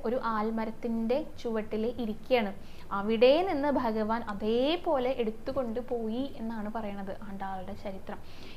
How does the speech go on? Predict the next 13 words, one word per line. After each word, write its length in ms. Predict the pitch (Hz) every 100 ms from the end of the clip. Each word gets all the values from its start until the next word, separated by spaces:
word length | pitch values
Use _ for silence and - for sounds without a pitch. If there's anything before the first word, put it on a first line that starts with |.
| -
ഇത് 160 | 185 208
തമിഴ്നാട്ടിലൊക്കെ, 760 | 202 196 202 185 208 208 -
അതായത് 340 | 240 233 226 240
തമിഴരൊക്കെ 640 | 233 202 202 214 220 240 254 -
കൂടുതലും 280 | 190 190 208
പറയുന്ന 440 | 202 196 196 208 226
ഒരു 120 | 214
കഥയാണ് 520 | 220 208 220 214 196
ട്ടോ. 120 | 220 - - - - 233
അവിടുത്തെ 480 | 240 233 - 262 262
ഒരു 140 | 247
പ്രത്യേക 380 | 247 - 247 233
വിഭാഗം, 540 | 226 233 226 220 220